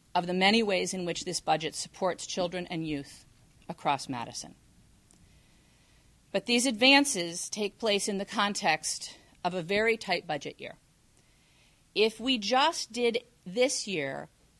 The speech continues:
everything that we did last year, it would have cost us eleven million dollars more. That's why I had to ask city staff to devise new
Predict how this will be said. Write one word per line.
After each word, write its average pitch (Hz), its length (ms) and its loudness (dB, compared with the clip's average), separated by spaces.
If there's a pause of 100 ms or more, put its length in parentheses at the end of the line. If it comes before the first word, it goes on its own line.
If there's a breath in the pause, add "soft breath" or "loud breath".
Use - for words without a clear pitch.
(140)
everything 233 600 4
that 196 140 -6
we 190 140 -6
did 175 220 -4
last 196 500 2
year, 120 220 -10 (600)
it 180 160 -2
would 226 160 0
have 226 120 -4
cost 190 360 -2
us 165 220 -4
eleven 175 380 -2
million 143 300 -4
dollars 117 400 -8
more. - 200 -14 (1700)
That's 214 340 4
why 151 420 2 (800 soft breath)
I 175 180 6
had 208 280 4
to - 180 -4
ask 208 360 0
city 208 260 -4
staff - 640 -4 (460 soft breath)
to 175 100 -6
devise 180 600 4
new 226 460 2